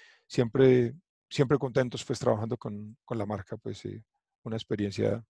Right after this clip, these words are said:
súper bonita y era, pues, digamos que ya decía yo a los cuarenta y dos, que fue el momento en que, en que me volví empleado, yo decía, "Si de alguien debería uno aprender o vivir la experiencia de ser empleado, es de una compañía como esta, es que es, es alegre, que es bonita, que es pujante, que crece,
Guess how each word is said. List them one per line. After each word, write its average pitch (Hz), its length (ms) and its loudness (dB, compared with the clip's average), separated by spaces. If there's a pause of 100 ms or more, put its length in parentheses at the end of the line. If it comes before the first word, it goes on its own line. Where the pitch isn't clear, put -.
(500)
súper 113 280 -6
bonita 131 360 4
y 120 80 8
era, 117 200 6 (120)
pues, 117 140 -6
digamos 113 360 -8
que 127 100 -4
ya 110 360 4 (280)
decía 123 320 6
yo 127 200 4
a 127 40 6
los 127 140 -2
cuarenta 117 320 0
y 110 60 0
dos, 135 340 0
que 131 100 -6
fue 131 100 -2
el 127 60 -6
momento 127 300 -6
en 127 80 -6
que, 104 240 -8 (300)
en 120 80 -10
que - 120 -2
me 110 220 -4 (140)
volví 120 440 0
empleado, 127 720 6 (240)
yo 120 60 -4
decía, 107 180 0
"Si 107 100 0
de 107 120 4
alguien 117 280 0
debería 113 300 2
uno 123 280 -4
aprender 113 460 0
o 127 120 0
vivir 117 140 2
la 123 60 4
experiencia 113 400 2
de 123 60 6
ser 110 120 2
empleado, 127 440 4
es 104 60 -6
de 107 60 -4
una 113 120 -2
compañía 110 360 -2
como 110 280 -4
esta, 104 240 -4
es - 80 -8
que - 80 -2
es, 110 200 -4 (540)
es 95 80 -6
alegre, 113 480 6
que - 80 0
es 120 60 0
bonita, 113 360 0
que - 120 -2
es - 60 -14
pujante, 113 480 0
que 98 140 -4
crece, 113 460 0